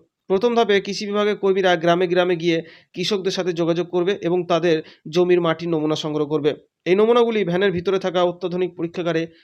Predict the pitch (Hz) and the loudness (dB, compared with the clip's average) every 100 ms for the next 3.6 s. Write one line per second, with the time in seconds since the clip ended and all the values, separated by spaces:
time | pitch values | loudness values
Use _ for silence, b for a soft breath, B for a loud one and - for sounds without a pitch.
0 | b 165 160 160 165 170 165 160 156 139 | b -10 -6 -4 -4 -4 -4 -4 -4 -6
1 | - _ _ _ _ _ - - 143 165 | -10 _ _ _ _ _ -20 -12 -6 -2
2 | 214 214 202 196 175 175 196 190 190 185 | -2 0 0 0 -2 0 0 0 -4 -4
3 | 175 190 185 175 175 | -6 -4 -2 -4 -4